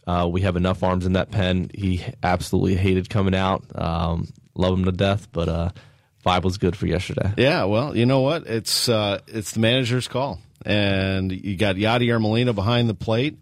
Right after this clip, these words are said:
Speaker 2: and, you know, you, you're taking all input. You're looking at all situations. Meanwhile, speaking of Yadi, I mean, what in the world? So I wanna know how you handle, he is, again, here's one of the greatest players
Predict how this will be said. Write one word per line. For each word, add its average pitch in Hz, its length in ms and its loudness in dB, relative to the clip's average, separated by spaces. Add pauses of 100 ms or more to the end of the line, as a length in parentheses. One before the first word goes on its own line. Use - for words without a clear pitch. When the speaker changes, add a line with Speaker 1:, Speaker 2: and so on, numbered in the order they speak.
Speaker 2:
and, 101 440 0
you 101 80 -4
know, 104 160 0
you, 98 260 -2
you're 101 180 0
taking 113 440 2
all 113 220 2
input. 120 380 -2
You're 104 100 0
looking 101 300 0
at 98 80 0
all 110 160 2
situations. 110 840 0 (460)
Meanwhile, 101 380 2
speaking 107 380 -2
of 78 100 -2
Yadi, 76 420 -2 (200)
I - 60 -2
mean, 82 340 0 (300)
what 110 340 2
in 90 100 -6
the 87 80 -4
world? 98 320 0
So 98 380 0 (360)
I 120 60 2
wanna 151 240 4
know 107 560 0
how 120 320 0
you 117 280 -2
handle, 95 640 0 (280)
he 139 180 2
is, - 300 0
again, 120 420 0
here's 117 320 0
one 123 160 2
of 117 60 2
the 107 80 -2
greatest 113 420 0
players 120 480 0